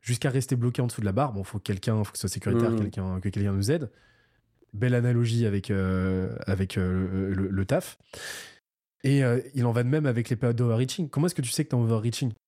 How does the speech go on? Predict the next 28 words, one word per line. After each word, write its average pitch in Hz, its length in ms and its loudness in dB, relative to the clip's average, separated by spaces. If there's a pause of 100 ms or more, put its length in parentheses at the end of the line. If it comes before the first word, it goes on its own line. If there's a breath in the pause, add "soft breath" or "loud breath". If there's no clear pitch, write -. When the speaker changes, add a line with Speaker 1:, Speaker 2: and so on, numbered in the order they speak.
(220)
Speaker 1:
Bah, 98 100 0
le 104 100 2
seul 113 160 0
moyen 113 120 4
de 113 60 0
savoir, 135 220 0
c'est - 80 -2
à 104 40 0
un - 20 0
moment 104 200 0
donné 107 220 2
de 139 60 -4
te 120 100 0
dire, « 104 160 2
Ok, 101 180 0
pendant 98 260 0
Speaker 2:
Mhm. 131 360 2
Speaker 1:
une 127 100 2
semaine, 127 320 2
deux 117 100 2
Speaker 2:
C'est 110 60 2
ça. - 80 0
Speaker 1:
semaines, 131 180 2
j'envoie 107 260 0
tout - 120 -6
ce - 80 -4
que 131 100 0
j'ai, 120 240 0